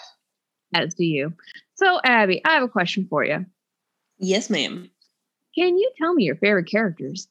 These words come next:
Speaker 1: in this book?
Speaker 2: Sure. So,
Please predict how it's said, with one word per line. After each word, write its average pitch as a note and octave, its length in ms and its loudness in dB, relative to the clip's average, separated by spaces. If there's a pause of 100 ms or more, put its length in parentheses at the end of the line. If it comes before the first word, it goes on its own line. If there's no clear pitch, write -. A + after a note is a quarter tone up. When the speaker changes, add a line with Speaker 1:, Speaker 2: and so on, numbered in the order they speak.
Speaker 1:
in F#3 140 2
this F3+ 160 -2
book? F#3+ 260 -6 (920)
Speaker 2:
Sure. G3 600 -4 (640)
So, A3 840 0